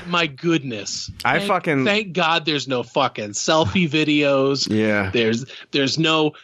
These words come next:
Speaker 1: me on a podcast giving my non-thoughts from the nineties. Oh,
Speaker 2: I,
Speaker 1: ugh.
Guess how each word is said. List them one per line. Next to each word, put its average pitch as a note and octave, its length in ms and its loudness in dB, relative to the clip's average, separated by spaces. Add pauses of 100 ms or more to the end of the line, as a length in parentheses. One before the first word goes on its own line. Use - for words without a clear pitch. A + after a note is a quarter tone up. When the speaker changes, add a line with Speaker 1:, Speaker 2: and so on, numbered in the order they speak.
(100)
Speaker 1:
me D#3+ 280 0
on D3+ 160 2
a B2+ 60 0
podcast D3 720 0
giving D3 260 0
my C3+ 140 2
non-thoughts C3 1080 0
from C3 240 -4
the B2 80 -2
nineties. C3+ 720 2
Oh, D3 340 2 (200)
Speaker 2:
I, A3+ 200 4
Speaker 1:
ugh. - 160 -6